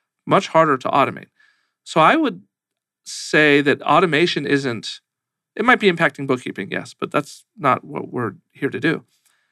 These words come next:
Automation is changing how we do what we do, for sure.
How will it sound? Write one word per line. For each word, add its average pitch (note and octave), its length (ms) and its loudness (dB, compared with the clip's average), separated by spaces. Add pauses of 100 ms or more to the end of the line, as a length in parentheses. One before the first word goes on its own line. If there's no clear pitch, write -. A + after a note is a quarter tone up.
(840)
Automation G3 640 2
is C3+ 180 0
changing F3 520 0
how E3 320 4
we F3 160 0
do C#3 160 0
what - 140 -4
we - 80 -10
do, - 280 -6
for - 200 -4
sure. - 500 0